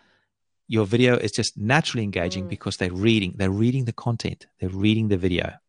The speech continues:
Speaker 1: through the captions. So that engages them. So you, you first grab them with attention with a, a good headline, uh, and then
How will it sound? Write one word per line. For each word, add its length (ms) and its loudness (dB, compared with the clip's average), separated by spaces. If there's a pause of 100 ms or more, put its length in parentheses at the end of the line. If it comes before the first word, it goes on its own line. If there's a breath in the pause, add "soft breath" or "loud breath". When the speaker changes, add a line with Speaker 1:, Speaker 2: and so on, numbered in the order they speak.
(140)
Speaker 1:
through 180 -2
the 80 -2
captions. 500 -8 (220 loud breath)
So 140 -4
that 120 6
engages 400 6
them. 160 -6
So 160 -2
you, 180 0
you 100 -14
first 300 2
grab 260 4
them 140 4
with 180 2
attention 440 0
with 140 0
a, 400 0
a 60 -8
good 200 0
headline, 420 2 (760 soft breath)
uh, 260 0
and 140 0
then 400 4